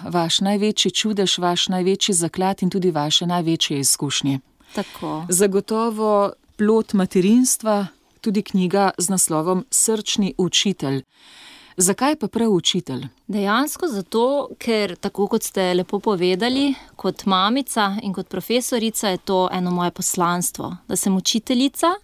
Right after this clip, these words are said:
Speaker 2: Ampak če pogledamo širše, smo na vse zadnje drug drugemu nekako vsi učitelji. Tako da s tem naslovom sem zajela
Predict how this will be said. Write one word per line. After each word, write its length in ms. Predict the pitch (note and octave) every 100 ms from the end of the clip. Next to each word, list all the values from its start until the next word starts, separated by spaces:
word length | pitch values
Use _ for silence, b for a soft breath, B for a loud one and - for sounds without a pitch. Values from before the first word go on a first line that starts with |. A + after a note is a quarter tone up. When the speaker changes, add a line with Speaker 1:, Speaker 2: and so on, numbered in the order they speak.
| B B B B B
Speaker 2:
Ampak 240 | B G#3+ A3
če 140 | -
pogledamo 460 | A3+ A3+ D4 D#4 C#4
širše, 480 | - C#4+ D4+ - B3
smo 160 | - G3+
na 160 | G3
vse 160 | - C4+
zadnje 460 | A#3 A#3 A#3 A#3+ A3+
drug 220 | G#3+ A3+
drugemu 420 | G#3+ G3+ G3 F#3
nekako 480 | F3+ F3+ F3+ F#3 -
vsi 280 | F3 - F#3+
učitelji. 580 | D3+ - - - - F3+ - B B B B
Tako 300 | G#3 - D4
da 140 | C#4
s 80 | -
tem 160 | C#4 C#4+
naslovom 520 | C#4 - B3+ C4+ A#3+
sem 180 | A3+ G#3+
zajela 600 | F#3+ G#3 A3 B3+ B3 A3+